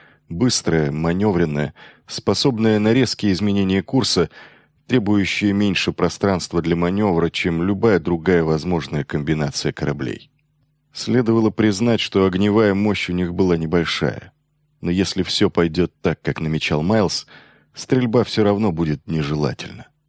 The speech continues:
В тактической рубке Ариэля сейчас находилась только базовая команда. Майлз, Елена в качестве его личного офицера связи,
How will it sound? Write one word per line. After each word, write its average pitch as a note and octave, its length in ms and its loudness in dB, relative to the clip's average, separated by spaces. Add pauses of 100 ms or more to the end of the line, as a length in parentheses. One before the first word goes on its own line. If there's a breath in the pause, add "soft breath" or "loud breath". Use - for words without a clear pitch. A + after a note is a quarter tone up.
(640)
В - 100 -20
тактической - 580 -4
рубке G2 380 2
Ариэля G2+ 400 2
сейчас - 480 -2
находилась G2 600 0
только G#2+ 300 -2
базовая E2+ 540 0
команда. E2 540 -4 (520)
Майлз, G#2+ 480 0 (340 loud breath)
Елена A#2 400 2
в - 80 -8
качестве F2 480 -2
его F2+ 180 2
личного E2+ 380 0
офицера E2 400 -2
связи, F#2+ 500 0